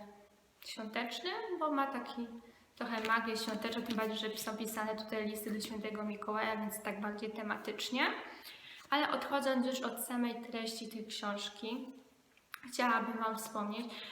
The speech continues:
że kupując tą książkę, wspieramy Fundację Świętego Mikołaja. Tą właśnie informację mamy tutaj na książce. Więc bardzo fajny gest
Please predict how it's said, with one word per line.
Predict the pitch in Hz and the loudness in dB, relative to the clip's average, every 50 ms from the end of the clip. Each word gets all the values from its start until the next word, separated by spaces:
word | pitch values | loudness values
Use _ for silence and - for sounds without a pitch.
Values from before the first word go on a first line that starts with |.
| - - | -10 -6
że | - 262 247 | -2 -2 0
kupując | 247 254 247 - 277 285 294 285 285 285 | 2 2 2 4 4 6 6 6 6 4
tą | 285 269 269 277 | 2 2 2 2
książkę, | 277 - - 233 220 220 220 - - 240 226 233 | 2 2 2 0 0 0 -2 -2 -2 -2 -2 -2
wspieramy | 233 - - - 240 233 240 233 240 240 | -2 -2 -2 -2 0 0 2 2 2 2
Fundację | - - 240 233 226 247 254 247 254 254 | 2 2 0 2 4 2 2 2 2 2
Świętego | 247 - 247 220 226 233 214 220 220 | 2 2 0 0 0 0 0 0 0
Mikołaja. | 226 226 226 226 220 208 202 196 202 202 220 240 - - - - - - - - - - | -2 -2 -2 0 0 0 0 2 2 2 2 2 0 -4 -8 -10 -12 -14 -14 -16 -12 -4
Tą | - 247 240 | 0 0 2
właśnie | 240 233 226 - 240 | 2 2 2 2 0
informację | 233 233 226 226 240 247 - - 220 | 0 0 0 2 2 0 0 0 -2
mamy | 214 220 220 214 | -2 -2 -2 -2
tutaj | 208 233 220 - 220 214 | -2 -2 -4 -4 -2 -2
na | 208 214 | -2 -2
książce. | 202 - - - 208 196 196 - - - - - 220 226 254 269 - - - - - - - - _ _ _ _ _ _ _ _ _ _ _ _ _ _ _ _ _ _ _ _ _ _ _ _ _ _ _ _ _ _ _ _ _ _ _ _ _ _ _ _ _ _ _ _ _ _ - - - - - - - - - - - - | -4 -4 -4 -4 -2 -2 -2 -4 -6 -8 -4 -2 -2 -2 -2 -4 -6 -10 -14 -16 -18 -20 -20 -20 _ _ _ _ _ _ _ _ _ _ _ _ _ _ _ _ _ _ _ _ _ _ _ _ _ _ _ _ _ _ _ _ _ _ _ _ _ _ _ _ _ _ _ _ _ _ -20 -20 -20 -20 -20 -20 -20 -20 -20 -20 -12 -2
Więc | - 247 240 220 | 2 2 2 4
bardzo | 202 247 247 247 247 233 233 | 4 4 4 4 4 0 -2
fajny | 233 - 240 233 233 226 226 214 | 0 2 2 4 4 4 2 2
gest | - 226 226 220 220 208 | 2 2 2 2 2 2